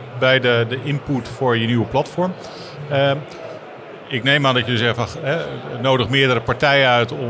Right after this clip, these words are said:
eh, nou, in ieder geval te bewijzen dat ze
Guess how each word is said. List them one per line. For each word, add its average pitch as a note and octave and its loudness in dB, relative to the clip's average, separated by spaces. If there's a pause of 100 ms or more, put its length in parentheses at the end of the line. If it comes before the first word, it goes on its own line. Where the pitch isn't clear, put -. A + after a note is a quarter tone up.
(440)
eh, A#2+ -14
nou, C3 -2
in A#2 -4
ieder B2 -4
geval A2 -4 (800)
te C3+ 0
bewijzen B2 4
dat A2+ 0
ze A2+ 0